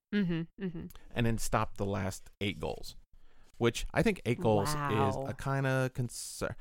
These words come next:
Speaker 2: So you, you think, uh, some average, I mean, high average on an N H L team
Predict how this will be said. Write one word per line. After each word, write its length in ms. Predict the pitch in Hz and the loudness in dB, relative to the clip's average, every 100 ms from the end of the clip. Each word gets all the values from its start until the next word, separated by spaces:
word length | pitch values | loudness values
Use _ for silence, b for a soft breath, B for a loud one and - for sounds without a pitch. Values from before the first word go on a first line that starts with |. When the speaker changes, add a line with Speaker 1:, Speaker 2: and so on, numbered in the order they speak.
| B B | B B
Speaker 2:
So 600 | B 170 165 165 165 160 - | B 6 8 8 8 6 2
you, 140 | 165 170 | -4 -4
you 140 | 147 | -2
think, 300 | 165 135 - - | 0 0 0 -2
uh, 320 | 113 107 104 | 0 2 0
some 480 | 98 156 151 139 - - _ _ _ _ _ _ _ - | 0 2 2 0 -4 -14 _ _ _ _ _ _ _ -6
average, 480 | 143 156 151 147 - | 2 2 2 -2 -4
I 60 | - | -4
mean, 140 | 165 | -4
high 380 | 147 - 202 196 | -4 0 0 2
average 400 | 175 127 123 107 - | 0 2 2 0 -2
on 240 | 104 98 | -2 -2
an 80 | 98 - | -4 -4
N 100 | 110 | -2
H 140 | 104 | -2
L 80 | 104 | -6
team 380 | - 101 98 | -8 -10 -8